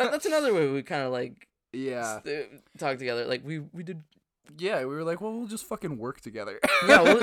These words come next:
Speaker 1: we'll just work at the same place, which we carry on to this day, but w-, we'll get
Speaker 2: God
Speaker 1: there.
Speaker 2: kill us all. <laughs>
Speaker 1: And, and my suffering. But yeah, back to, back to my senior year. Back to me.
Speaker 2: Yeah, back to Rizepo over here.
Speaker 1: Yeah.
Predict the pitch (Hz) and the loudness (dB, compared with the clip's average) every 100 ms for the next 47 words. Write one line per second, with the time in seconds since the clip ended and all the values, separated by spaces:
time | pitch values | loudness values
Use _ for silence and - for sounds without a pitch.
0 | 196 208 220 135 139 156 151 156 147 170 | 4 0 -2 -2 -2 -2 -4 -6 -4 -4
1 | - _ - 123 - _ 131 117 - 127 | -6 _ -8 -8 -8 _ -4 -4 -4 2
2 | 120 131 135 156 139 147 165 151 131 123 | 4 4 2 -2 -2 -2 0 0 0 -2
3 | - 123 139 160 165 - 143 147 117 123 | -4 -14 -8 -4 -4 -6 -4 -2 0 -2
4 | - 120 95 - 110 127 - - 262 - | -4 -12 -14 -16 -18 -20 -20 -8 0 0
5 | 226 - 156 151 151 135 120 117 - 135 | 2 2 2 -2 -2 -4 -6 -8 -10 -8
6 | 143 127 131 151 151 185 147 131 160 165 | -6 -6 -2 -4 -2 -4 -4 -4 -6 -6
7 | 135 120 120 123 123 139 147 147 _ _ | -8 -8 -8 -12 -14 -14 -14 -18 _ _
8 | _ - 277 170 139 139 139 117 - _ | _ -6 -4 -2 -2 -2 -2 -4 -12 _
9 | _ _ - - 104 87 104 113 107 95 | _ _ -20 -20 -20 -14 -14 -14 -16 -18
10 | 87 90 87 90 90 90 90 92 113 113 | -18 -20 -20 -20 -20 -20 -20 -20 -12 -10